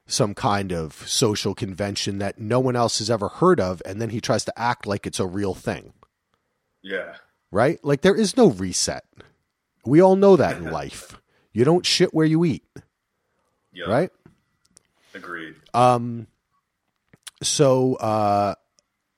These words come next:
Speaker 1: now Larry's back at the club, uh, with Sal, and after a,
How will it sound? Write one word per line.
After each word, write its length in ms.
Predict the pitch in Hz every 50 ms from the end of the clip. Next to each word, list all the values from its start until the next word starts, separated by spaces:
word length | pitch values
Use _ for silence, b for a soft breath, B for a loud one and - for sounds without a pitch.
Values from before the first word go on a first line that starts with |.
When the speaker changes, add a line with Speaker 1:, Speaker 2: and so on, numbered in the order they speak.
| _ _ _ _ _ _ _ _ _ _ _ _ _
Speaker 1:
now 340 | 139 143 175 180 185 202 208
Larry's 440 | 190 185 175 165 170 165 156 139 -
back 360 | - - 131 139 151 - -
at 100 | 143 -
the 80 | - 113
club, 500 | - - - 135 127 123 123 120 120 143 - - -
uh, 320 | 104 101 98 92 95 95 92
with 160 | - 98 95 -
Sal, 640 | - - - 131 107 101 92 98 120 165 - _ b b b b b b b b b _
and 180 | 120 120 123 - -
after 640 | 139 151 165 165 - - - 160 147 143 143 - -
a, 600 | - 120 120 117 113 113 110 107 107 104 104 110